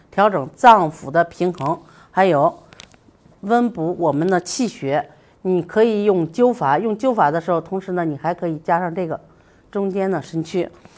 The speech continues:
如果是用针法，我们就不用神阙了，因为这是不可以进针的。就是中脘加两次的天枢，再加上气海关元。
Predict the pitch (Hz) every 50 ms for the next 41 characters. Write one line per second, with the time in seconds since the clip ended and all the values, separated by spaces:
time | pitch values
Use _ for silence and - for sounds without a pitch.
0 | - - _ - 196 226 262 277 277 220 196 160 156 151 - 208 190 202 214 180
1 | 165 160 - - 269 269 262 247 - - 139 135 143 - - 165 147 139 151 165
2 | 165 185 156 - 143 170 180 160 156 139 139 131 - 139 127 - 156 165 160 165
3 | 165 170 160 170 156 160 165 - 160 147 147 156 147 143 151 147 151 151 - -
4 | _ _ _ _ - _ _ _ - 185 180 190 185 - - - _ _ _ _
5 | - 247 262 254 202 143 151 180 185 170 - - 190 185 180 170 156 143 143 -
6 | 202 175 160 - 190 175 165 190 185 175 - - - 190 175 165 180 180 185 180
7 | 160 - - - - 202 165 - 156 160 160 - 180 175 170 156 135 135 151